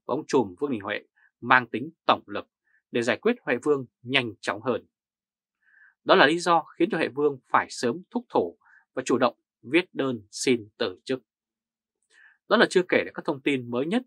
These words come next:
và nguồn của tờ Thời báo chấm D từ Việt Nam tiết lộ cho hay, Thường trực Ban Bí thư kiêm Trưởng ban Tổ chức Trung ương,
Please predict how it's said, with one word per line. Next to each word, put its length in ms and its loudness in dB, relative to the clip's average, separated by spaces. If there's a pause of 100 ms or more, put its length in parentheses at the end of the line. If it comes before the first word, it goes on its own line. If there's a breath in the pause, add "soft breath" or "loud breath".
(160)
và 80 -8
nguồn 280 -6
của 100 -12
tờ 60 -16
Thời 100 -14
báo 120 -10
chấm 200 -4
D 40 0 (520)
từ 220 -4
Việt 140 -10
Nam 240 2
tiết 200 -8
lộ 260 -2
cho 120 -4
hay, 340 -4 (580 soft breath)
Thường 180 2
trực 260 2
Ban 180 2
Bí 120 -4
thư 200 -2 (160)
kiêm 180 2 (160)
Trưởng 200 -4
ban 240 2
Tổ 260 -8
chức 160 -6
Trung 140 -2
ương, 240 -2